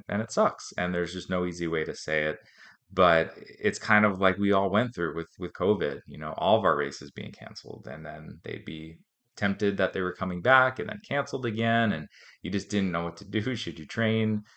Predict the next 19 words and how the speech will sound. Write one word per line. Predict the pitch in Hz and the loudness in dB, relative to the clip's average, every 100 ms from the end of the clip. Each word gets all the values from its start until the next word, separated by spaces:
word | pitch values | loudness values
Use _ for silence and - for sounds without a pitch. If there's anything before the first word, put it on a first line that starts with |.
| _ - | _ -8
You | 80 | -4
know, | 69 71 | -2 0
how, | 87 107 | 0 2
how | 98 | 4
do | 110 | 2
you | 101 | 0
train | 110 107 104 98 | 0 2 2 0
if | - | -2
you | |
don't | 92 - | -4 -2
really | 92 92 | -2 0
know | 92 | 0
when | 95 92 | 0 0
you're | 85 | -2
gonna | 85 | -4
race | 76 104 107 - | 0 0 0 -2
next? | 101 98 - - _ _ _ - | 0 0 -4 -16 _ _ _ -4
Um, | 85 82 80 80 - _ _ _ _ _ _ - | 0 0 -2 -10 -16 _ _ _ _ _ _ -14
but | 85 95 92 85 | -10 4 8 8